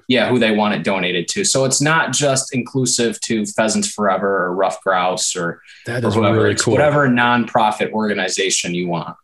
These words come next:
Speaker 2: Wow, that's awesome, man! Bravo. What's, uh, what's the best, I guess, best selling, uh, bird dog shirts you're, you're doing right now? You got, you got,
Speaker 1: Uh,
Speaker 2: you got a few different breeds on there.
Speaker 1: Short hair.
Speaker 2: Sure. Okay.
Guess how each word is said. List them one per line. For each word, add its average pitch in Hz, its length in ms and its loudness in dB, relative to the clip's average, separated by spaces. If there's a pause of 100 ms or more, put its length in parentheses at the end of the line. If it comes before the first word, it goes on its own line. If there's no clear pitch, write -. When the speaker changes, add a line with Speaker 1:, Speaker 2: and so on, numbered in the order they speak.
(420)
Speaker 2:
Wow, 95 280 2 (220)
that's 101 180 0
awesome, 95 260 2
man! 85 120 2
Bravo. 95 480 2 (360)
What's, 151 420 0
uh, 190 400 2 (120)
what's 175 360 0
the 233 120 2 (360)
best, 156 420 2
I 139 100 2
guess, 127 140 0
best 143 320 2
selling, 127 460 2
uh, 107 180 2
bird 98 320 -2
dog 87 260 2
shirts - 360 -2
you're, 90 240 2
you're 101 100 2
doing 92 220 2
right 90 120 2
now? 87 280 2 (520)
You 107 80 2
got, 110 140 4
you 110 160 4
got, 107 240 2
Speaker 1:
Uh, - 40 -6
Speaker 2:
you 131 60 0
got 127 120 2
a 101 40 0
few 127 140 0
different 101 220 0
breeds 95 240 0
on 90 100 2
there. 90 240 0 (1700)
Speaker 1:
Short 107 320 0
hair. 95 320 -4 (420)
Speaker 2:
Sure. 123 240 2
Okay. 110 200 2